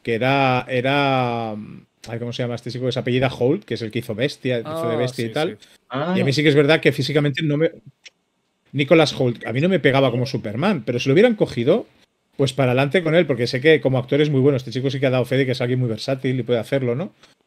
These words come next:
Speaker 1: Pero es que con lo que vengan me emocionaré igual, quien sea Lex Luthor, quien sea, bueno, yo qué sé, no sé.
Speaker 2: Fí-, fíjate que
Speaker 1: Em,
Speaker 2: lo del Lex
Speaker 1: si es Brendan
Speaker 2: Luthor
Speaker 1: Fraser, pues, pues encantado.
Speaker 2: Fíjate que lo de Lex Luthor, yo oí en principio, cuando, cuando se estaba hablando de, del casting este, de quién iba a ser Superman y quién era tal, era, eh, que el, el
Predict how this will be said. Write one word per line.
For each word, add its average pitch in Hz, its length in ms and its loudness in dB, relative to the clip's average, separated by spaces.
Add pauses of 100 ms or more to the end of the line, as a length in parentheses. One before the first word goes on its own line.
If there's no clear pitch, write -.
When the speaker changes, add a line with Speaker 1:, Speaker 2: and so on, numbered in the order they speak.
(340)
Speaker 1:
Pero 135 880 6
es - 140 -6
que 180 180 2
con 170 140 8
lo 139 120 6
que 127 100 2
vengan 151 720 2
me 127 80 -2
emocionaré 123 520 0
igual, 127 400 2
quien 123 180 -6
sea 120 280 -2
Lex 113 240 -6
Luthor, 143 380 0
quien 127 180 -2
sea, 123 560 0
bueno, 147 300 0
yo 135 160 -6
qué 139 80 -8
sé, 139 300 -4
no 127 100 -8
sé. 123 200 -8 (320)
Speaker 2:
Fí-, 156 180 -12
fíjate 170 300 0
que 131 200 4
Speaker 1:
Em, 131 80 0
Speaker 2:
lo 143 80 -2
del 139 140 -4
Lex 143 100 -2
Speaker 1:
si 151 80 4
es 160 80 6
Brendan 165 280 4
Speaker 2:
Luthor 135 80 -6 (100)
Speaker 1:
Fraser, 131 380 -2
pues, 113 160 -2 (120)
pues 123 160 -12
encantado. 123 800 -2 (920)
Speaker 2:
Fíjate 156 280 -8
que 170 80 -4
lo 160 100 -4
de 156 120 -2
Lex 160 140 -2
Luthor, 175 460 -4
yo 156 160 0
oí 165 320 -2
en 127 160 -12
principio, 156 580 -8
cuando, 127 440 -8
cuando 123 160 -12
se 120 80 -18
estaba 127 180 -8
hablando 156 300 -4
de, 147 260 -2
del 139 140 -8
casting 147 300 -8
este, 147 200 -8
de 131 80 -8
quién 135 120 -8
iba 139 100 -6
a 135 40 -6
ser 147 140 -18
Superman 139 560 -8
y 151 60 -8
quién 147 140 -8
era 143 80 -8
tal, 180 240 -4
era, 147 280 -6
eh, 127 120 -14
que 123 180 -14
el, 117 240 -18
el 120 140 -20